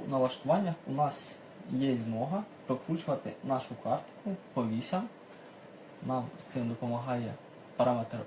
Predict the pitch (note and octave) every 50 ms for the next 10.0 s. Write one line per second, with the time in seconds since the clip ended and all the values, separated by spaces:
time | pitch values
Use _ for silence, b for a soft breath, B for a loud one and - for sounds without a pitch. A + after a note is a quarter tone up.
0 | - B2+ A2+ G#2 - - - A2+ C3+ - - - - - - - - - - -
1 | - - - - - - - - - - - - - - - - - - - -
2 | - B2+ C3+ C3+ B2 G#2 A#2 B2 B2+ B2+ B2 A2+ A2 A2 A2+ A#2+ D#3 G3 A#3 A3
3 | - - F#3 - - - - F3 F#3 D#3+ C3 C3 C3 - - A2+ - - D#3 D#3
4 | D#3 - A#2+ A2+ A#2 C3 C3+ B2+ A#2+ - - A#2+ A2 - A#2 B2+ D3 D3+ C#3+ C#3+
5 | C#3 C3+ B2+ - - - - C3 C#3 C3 - - A2+ A2 G#2 G2+ - - - C3
6 | C#3+ - - - - - - - - - - - - - - - - - - -
7 | - - - - - - - - - - - - - - - - - - - -
8 | - - - - - - - - - - - - - - - - - - - -
9 | - - - - - - C3 C3+ C3+ C3 A#2+ - A#2+ B2 B2 B2 - - B2 A#2+